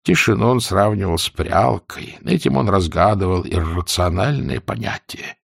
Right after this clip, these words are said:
Тишину после этого можно было потрогать руками. Она превратилась в знакомый всем предмет — прялку. Чтобы по-настоящему понять Мандельштама, следует любить Гомера. Кто из вас помнит Гомера?»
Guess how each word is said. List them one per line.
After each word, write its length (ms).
Тишину 640
после 400
этого 320
можно 320
было 300
потрогать 720
руками. 680
Она 240
превратилась 880
в 80
знакомый 560
всем 340
предмет — 640
прялку. 800
Чтобы 340
по-настоящему 1080
понять 440
Мандельштама, 960
следует 540
любить 320
Гомера. 720
Кто 220
из 180
вас 380
помнит 460
Гомера?» 760